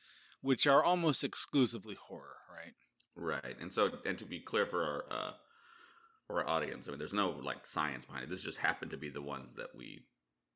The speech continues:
Speaker 2: put down. Yeah, I mean, so there are categories that mean more to us than they do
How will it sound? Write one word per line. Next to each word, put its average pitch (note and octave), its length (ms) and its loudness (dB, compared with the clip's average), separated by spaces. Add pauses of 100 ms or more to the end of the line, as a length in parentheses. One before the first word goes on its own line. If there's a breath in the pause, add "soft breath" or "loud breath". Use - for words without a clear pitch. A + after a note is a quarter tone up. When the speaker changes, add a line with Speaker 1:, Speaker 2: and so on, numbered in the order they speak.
(380)
Speaker 2:
put - 180 -2
down. - 300 -8 (340)
Yeah, F#2 100 4
I - 20 0
mean, E2 100 -2
so G#2 80 0
there A2 100 6
are G#2+ 40 -2
categories G2+ 480 6
that D#2 120 -2
mean F2 160 -2
more E2+ 280 -2
to - 200 -4
us C2 280 -2
than C2+ 160 -10
they A#1+ 200 -10
do B1 200 -16